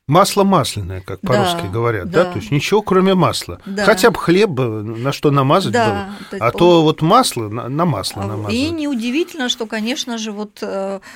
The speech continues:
Speaker 2: э, в, то, ш-, э, щ-, на что вы обратили внимание, э, делает и Достоевский, когда он говорит о Бога-человеке и человека-боге.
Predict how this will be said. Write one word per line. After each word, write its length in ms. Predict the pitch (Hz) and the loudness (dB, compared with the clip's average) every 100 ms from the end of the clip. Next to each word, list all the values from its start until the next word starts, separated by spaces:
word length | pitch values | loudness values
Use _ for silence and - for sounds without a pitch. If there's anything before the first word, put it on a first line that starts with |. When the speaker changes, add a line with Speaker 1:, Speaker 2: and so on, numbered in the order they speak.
| - | -18
Speaker 2:
э, 140 | - 190 | -12 -10
в, 260 | 170 170 - - | -10 -12 -12 -6
то, 140 | 208 | -4
ш-, 120 | 202 - | -4 -8
э, 160 | 196 | -8
щ-, 140 | 185 - | -8 -8
на 160 | 202 190 | -4 -4
что 220 | - 175 | -4 -6
вы 140 | 247 | -4
обратили 460 | 330 214 208 - 196 | -2 -4 -6 -10 -10
внимание, 720 | 185 190 185 180 175 175 170 - - - | -8 -8 -8 -8 -10 -12 -14 -18 -20 -12
э, 140 | 165 | -10
делает 540 | 160 190 190 180 180 185 | -6 -4 -2 -2 -4 -6
и 40 | |
Достоевский, 640 | 185 196 - 240 302 - | -8 -6 -4 -4 -6 -8
когда 240 | 175 175 180 | -12 -6 -6
он 60 | 180 | -6
говорит 220 | 170 165 | -8 -8
о 40 | |
Бога-человеке 800 | 160 170 208 - 247 226 220 220 | -6 -6 -6 -6 -6 -6 -6 -8
и 40 | |
человека-боге. 1000 | 208 202 175 170 190 190 170 151 147 165 | -8 -6 -6 -6 -6 -8 -6 -10 -12 -14